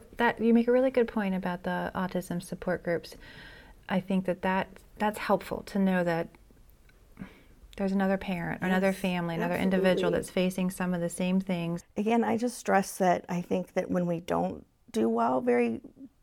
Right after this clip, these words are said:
Speaker 2: do very well at taking care of ourselves, that we do risk that sort of, you know,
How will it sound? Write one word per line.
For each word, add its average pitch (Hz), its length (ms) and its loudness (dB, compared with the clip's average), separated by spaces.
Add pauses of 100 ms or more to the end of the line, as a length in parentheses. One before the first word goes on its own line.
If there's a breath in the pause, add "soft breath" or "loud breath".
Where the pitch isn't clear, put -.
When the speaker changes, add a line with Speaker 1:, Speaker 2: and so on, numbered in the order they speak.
(100)
Speaker 2:
do 220 160 4
very 202 220 6
well 185 280 4
at 202 120 0
taking 185 260 -2
care 196 160 2
of 196 100 0
ourselves, 214 460 0
that 196 160 0
we 185 140 0
do 180 400 2 (520 loud breath)
risk 180 360 4
that 180 220 0
sort 180 200 4
of, 170 360 2
you 175 120 -2
know, - 380 -2